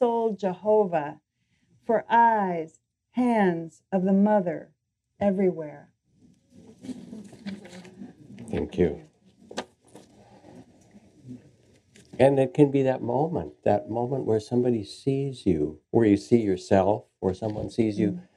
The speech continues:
Speaker 2: with that kind of love. In India, it's called the glance of mercy. You go to see the teacher and you're, you're a mess.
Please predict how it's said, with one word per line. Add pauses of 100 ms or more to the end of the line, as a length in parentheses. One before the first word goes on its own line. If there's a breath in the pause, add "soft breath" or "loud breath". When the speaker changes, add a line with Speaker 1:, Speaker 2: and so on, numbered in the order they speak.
(200)
Speaker 2:
with
that
kind
of
love.
In
India,
it's
called
the
glance
of
mercy.
You
go
to
see
the
teacher
and
you're, (840 soft breath)
you're
a
mess.